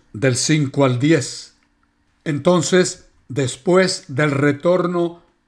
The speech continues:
del exilio babilónico, se construyó este segundo templo y ninguna gloria llenó el templo en su dedicación. En Ageo dos, tres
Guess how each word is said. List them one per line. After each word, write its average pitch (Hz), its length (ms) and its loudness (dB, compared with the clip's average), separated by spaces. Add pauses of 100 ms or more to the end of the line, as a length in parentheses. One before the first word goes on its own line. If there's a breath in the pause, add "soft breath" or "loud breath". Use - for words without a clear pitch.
del 139 200 -4
exilio 170 480 0
babilónico, 165 840 -2 (440)
se - 300 -6
construyó 170 960 -2 (260)
este 156 420 -4
segundo 165 560 -2
templo 170 600 -2 (520)
y 151 140 0
ninguna 147 540 0
gloria 170 800 0 (420)
llenó 139 440 0
el 165 180 -2
templo 160 720 0
en 135 220 -2
su 175 560 2
dedicación. 143 1000 -2 (640)
En 139 200 -4
Ageo 175 640 0
dos, 170 500 -6 (220)
tres 170 500 0